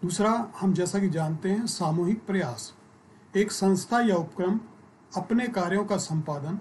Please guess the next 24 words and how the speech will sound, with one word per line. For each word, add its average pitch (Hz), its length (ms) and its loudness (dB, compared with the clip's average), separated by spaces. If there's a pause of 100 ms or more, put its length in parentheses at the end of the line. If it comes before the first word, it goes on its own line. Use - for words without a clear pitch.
(260)
सामूहिक 190 720 0
प्रयास 175 420 -2
के 202 100 -4
माध्यम 147 440 -2
से 185 140 -2
ही 185 120 2
करता 185 360 -4
है। 214 160 -2 (840)
इसमें 240 380 2 (580)
टीम 240 300 6
भावना 190 440 4
के 202 120 0
साथ - 840 -8
समन्वय 190 560 2
की 196 140 -2
भावना 156 420 -2 (640)
पैदा 196 240 4
की - 160 -4
जाती 120 320 -8
है। 110 140 -14 (760)
तीसरी 214 340 2
विशेषता 196 560 2 (400)
है 156 120 0
इसका, 165 260 -6